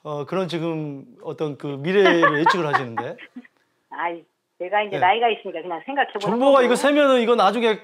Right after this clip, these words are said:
Speaker 1: 아주 그 어려워질 수가 있는데. 그게
Speaker 2: 그래요?
Speaker 1: 그런,
Speaker 2: 그런 정보는
Speaker 1: 아니, 고급
Speaker 2: 있어요?
Speaker 1: 정보가 이게 흘리면 안 되잖아요. 전철역 들어서는 거를.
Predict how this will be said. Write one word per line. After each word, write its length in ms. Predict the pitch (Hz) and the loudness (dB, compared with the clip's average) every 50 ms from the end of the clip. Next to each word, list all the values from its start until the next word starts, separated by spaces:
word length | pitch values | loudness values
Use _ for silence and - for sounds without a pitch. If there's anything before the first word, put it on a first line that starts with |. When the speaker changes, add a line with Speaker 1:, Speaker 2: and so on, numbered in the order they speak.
| - - | -6 0
Speaker 1:
아주 360 | 202 180 185 185 214 208 160 | 2 2 2 2 -2 -6 -6
그 600 | - 190 190 180 180 175 170 160 156 147 156 - - - - | -4 -2 -2 0 0 0 -2 -2 -4 -4 -6 -8 -10 -12 -10
어려워질 420 | - 165 170 208 220 226 180 180 | -6 -2 0 2 2 2 0 -2
수가 220 | 160 - 208 185 147 | -8 -6 -6 -4 -4
있는데. 520 | 139 147 156 156 139 131 131 143 185 180 - | -4 -4 -6 -6 -6 -6 -4 -4 -4 -6 -8
그게 380 | 151 151 147 143 139 139 143 143 | -12 -16 -14 -12 -12 -12 -12 -10
Speaker 2:
그래요? 240 | - 247 247 247 294 381 - - - _ _ _ _ - | -8 -6 -4 -4 -4 -6 -8 -12 -20 _ _ _ _ -6
Speaker 1:
그런, 180 | - 202 233 240 | -2 0 0 0
Speaker 2:
그런 160 | 285 277 - | 0 -2 -2
정보는 260 | - 277 - 208 269 | -2 0 2 2 2
Speaker 1:
아니, 60 | 269 254 | 2 4
고급 140 | 277 302 330 | 4 4 4
Speaker 2:
있어요? 100 | 294 294 | 4 4
Speaker 1:
정보가 280 | 302 247 247 262 247 | 4 4 4 4 4
이게 160 | 233 226 262 254 | 4 4 4 2
흘리면 540 | 190 175 - 214 208 320 330 330 339 330 311 | 2 0 -4 0 2 4 6 6 6 6 6
안 140 | 247 202 190 | 4 4 2
되잖아요. 600 | 240 240 233 220 202 208 220 214 180 139 131 - - | 2 2 2 2 2 2 2 2 0 0 -4 -6 -4
전철역 400 | - 226 233 254 233 196 208 202 | -2 -2 0 2 2 2 2 0
들어서는 400 | - 196 214 208 202 202 196 190 | 0 0 0 2 0 0 -2 -2
거를. 480 | 175 170 156 185 202 170 131 113 - | -4 -2 0 0 0 0 -2 -6 -10